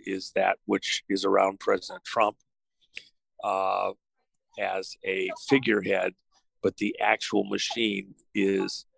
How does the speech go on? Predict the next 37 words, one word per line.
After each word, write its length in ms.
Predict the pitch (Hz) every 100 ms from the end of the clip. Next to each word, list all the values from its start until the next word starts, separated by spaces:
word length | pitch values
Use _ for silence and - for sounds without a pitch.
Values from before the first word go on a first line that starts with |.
| _ _ _ -
is 260 | 101 101
not 300 | 104 98 95 - _ -
Trump. 360 | - 110 95 - -
He's 540 | 107 104 101 - - _ -
the 100 | 98
visible 520 | 98 117 113 104 104
side. 360 | - 98 95 95
He's 220 | 95 -
the 80 | 98
matador 440 | 98 98 98 98
in 60 | 98
the 60 | -
field, 260 | 107 101 98
but 120 | 98
there's 160 | 101 98
a 40 |
whole 180 | 95 101
stadium 640 | 98 - 107 104 98 92 - _ - - _ -
operation 640 | 92 - 98 101 - 92
here 180 | 95 92
that's 300 | 95 - 104
much 260 | 104 - 98
more 100 | 98
orchestrated, 800 | 104 104 - - - 92 92 92 - - - _ _ _ -
uh, 400 | 92 92 92 92 _ _ -
in 260 | - 98 92 _ _ _
pushing 320 | - 107 - 95
back 380 | 95 95 92 98
against 360 | 92 95 -
this 180 | 101 -
deep 200 | - 98
state 320 | - 95 92 -
S 260 | - 90 -
E 60 | 92
S 200 | - -
operation. 600 | 92 - 90 92 - 988
So 280 | - - 98